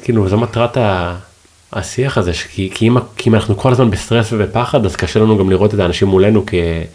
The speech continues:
כשותפים, כ-, ואז נוצרת נפרדות כל הזמן. ואז אני חושב שזו שאלה לשאול, איפה אני יוצר עוד נפרדות בחיים שלי,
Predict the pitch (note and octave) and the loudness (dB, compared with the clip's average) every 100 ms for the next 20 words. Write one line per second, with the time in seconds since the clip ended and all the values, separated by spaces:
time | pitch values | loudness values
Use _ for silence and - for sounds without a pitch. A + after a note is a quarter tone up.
0 | - - - F2+ - E2 D#2+ - A2+ G2+ | -20 -20 -10 -6 -6 -6 -6 -2 -2 -2
1 | E2+ F#2 E2+ E2 - - - - G2+ G#2+ | -4 -6 -6 -8 -14 -20 -10 0 0 2
2 | G2 - A#2 A2 F2 - E2+ A2 A#2 F2+ | -2 2 0 2 -2 -2 0 0 0 -2
3 | E2 E2 E2+ - _ - _ _ _ G2 | -4 -6 -16 -18 _ -20 _ _ _ -2
4 | F#2+ F#2+ G2+ G2+ F2+ - G2 G2 F#2+ A#2 | -2 -2 -4 -6 -6 -2 0 0 2 0
5 | F#2+ A2 F#2+ - F#2 G2 G#2+ G2+ F#2+ F2+ | 0 -2 -4 -2 -2 0 0 0 0 0
6 | E2+ - F2+ F2 - | -2 -4 -4 -4 -8